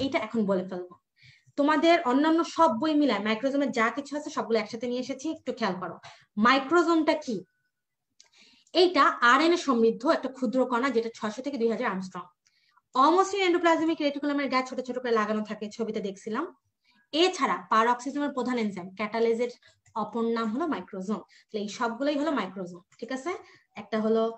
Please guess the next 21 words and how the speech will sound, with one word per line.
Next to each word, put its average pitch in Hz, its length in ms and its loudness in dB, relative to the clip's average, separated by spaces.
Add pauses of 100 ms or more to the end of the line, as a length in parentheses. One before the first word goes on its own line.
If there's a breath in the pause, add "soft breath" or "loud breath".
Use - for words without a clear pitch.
(240 loud breath)
paroxysm-এর 226 420 0
প্রধান 262 220 -4
এনজাইম 269 300 -4
অপর 262 200 -4
নাম, 320 260 -2 (260 soft breath)
অমসৃণ 220 340 -2
এন্ডোপ্লাজমিক 269 460 -2
রেটিকুলামের 277 360 -4
গায়েও 254 220 2
লাগানো 285 240 0
থাকে, 294 280 -6 (220 loud breath)
এছাড়া 220 280 -4
যকৃত 202 400 -6
কোষেও 247 220 -8
দেখা 190 300 -8
যায়। 190 200 -10 (160)
এটাই 262 260 -4
হলো 226 240 -4 (380)
paroxysm-এর 214 560 -6
প্রধান 214 260 -6
এনজাইম, 220 360 -2